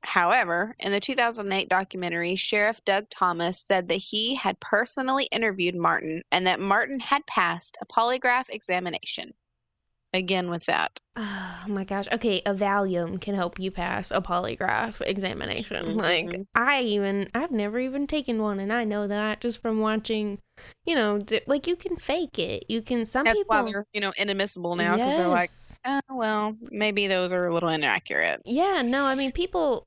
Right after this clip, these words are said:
Speaker 2: liter-, like, sociopaths <laughs> don't know the difference between real life and their own lies. So they
Speaker 1: Right.
Speaker 2: can, you know, pass with flying colors. So,
Speaker 1: Mm-hmm.
Speaker 2: I don't know. I think that they're bullshit, so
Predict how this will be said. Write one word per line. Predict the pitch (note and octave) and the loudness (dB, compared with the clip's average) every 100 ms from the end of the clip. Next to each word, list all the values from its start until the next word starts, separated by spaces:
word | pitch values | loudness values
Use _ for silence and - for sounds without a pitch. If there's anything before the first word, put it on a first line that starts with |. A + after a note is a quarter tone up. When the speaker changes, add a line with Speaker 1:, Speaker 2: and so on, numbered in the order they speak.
| - | -8
Speaker 2:
liter-, | G3 C4+ D4+ C#4 - - | -2 0 0 -2 -4 -4
like, | G3 E3+ - | -2 -4 -8
sociopaths | - - - - G#3+ C4 - E4 E4 - D#4+ E4 F4+ - - - - - C4 - A#3+ | -10 -8 -4 2 2 2 0 0 0 0 0 0 -2 -6 -8 -6 -6 -2 -2 -2 0
<laughs> | |
don't | C4+ C#4 C#4+ | 2 2 2
know | C4+ | 0
the | A#3 | 0
difference | G#3+ B3 A3+ A3+ | 0 0 0 -2
between | - G3+ A3 F#3+ | -2 0 0 0
real | F#3+ G3+ G3+ | 0 2 4
life | G3 G3 G3+ - | 4 4 2 0
and | F#3+ | 0
their | F#3+ F#3+ | 0 0
own | F#3 F3+ | 0 0
lies. | F#3 F3 D#3+ - G#3 - | 0 0 -2 -2 -4 0
So | G#3 G#3 | 2 2
they | G#3 C4 | 2 4
Speaker 1:
Right. | G3+ F#3 | 4 4
Speaker 2:
can, | G#3+ G3+ F#3+ - | 2 0 -2 -4
you | A3+ B3+ | 0 2
know, | F#3+ | 2
pass | F#3+ G#3+ A3 A3+ - | 0 0 -2 -2 -4
with | G3 | -2
flying | B3+ B3 A#3 A#3 | 0 0 0 -2
colors. | C4 C4+ G#3 - A#3 - - _ _ _ G#3 | -2 -2 -2 -2 -4 -6 -12 _ _ _ -2
So, | |
Speaker 1:
Mm-hmm. | A3+ G#3+ G#3 G3+ - - - | 2 4 4 0 -6 -20 -2
Speaker 2:
I | D#4+ | 2
don't | E4 F#3 | 2 2
know. | E3 F3 - _ _ _ _ _ _ - | 0 -4 -6 _ _ _ _ _ _ 0
I | A3+ A3 | 2 2
think | G#3+ G#3 | 0 -2
that | G#3+ - | -4 -4
they're | - - | -6 -4
bullshit, | - - E2+ - - G#3 - - | -2 0 0 -2 -2 0 -2 -2
so | - C#2+ D2 | -4 -2 -2